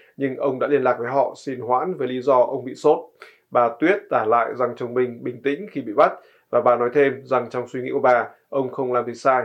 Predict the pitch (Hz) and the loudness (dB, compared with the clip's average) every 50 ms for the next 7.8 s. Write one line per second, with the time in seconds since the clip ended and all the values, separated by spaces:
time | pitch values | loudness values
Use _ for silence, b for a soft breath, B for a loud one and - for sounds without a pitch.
0 | 110 110 - 123 117 113 113 - 143 123 - 131 123 120 - 120 117 - 135 135 | -4 -4 0 0 0 0 0 -4 -8 -6 -4 -6 -6 -4 -4 -4 -4 -2 2 4
1 | 139 135 120 - - _ _ _ b b b b b b b - 131 139 131 127 | 4 4 4 2 -4 _ _ _ b b b b b b b -2 0 4 4 6
2 | 123 123 123 123 120 120 120 117 - - 123 120 120 120 131 139 131 120 113 120 | 4 4 4 2 4 4 2 2 0 -2 0 0 0 0 -2 -4 -4 -4 0 2
3 | 127 123 107 - - 127 127 120 120 - 123 123 120 107 107 - 131 127 120 117 | 2 2 0 -2 -4 -4 -6 -6 -6 -6 -6 -6 -6 -6 -6 -4 -4 -2 -2 -2
4 | 117 120 113 113 107 117 117 120 139 139 135 127 139 147 165 196 190 - 135 127 | -2 -2 -2 -2 -4 -6 -6 -4 -4 -2 0 2 2 2 2 0 -2 -4 -6 -6
5 | 131 123 120 - 135 117 123 127 139 131 120 123 131 151 151 - - _ _ b | -6 -6 -6 -10 -10 -6 -4 -4 -2 0 2 2 2 2 2 -4 -14 _ _ b
6 | b b b b b b _ - 143 139 - 131 113 131 131 131 123 123 113 117 | b b b b b b _ 0 0 0 0 0 -4 -2 -2 -2 -2 0 0 2
7 | 117 120 123 120 117 123 123 131 127 151 151 147 135 127 120 | 2 2 4 2 2 2 0 -2 -4 0 2 4 4 4 2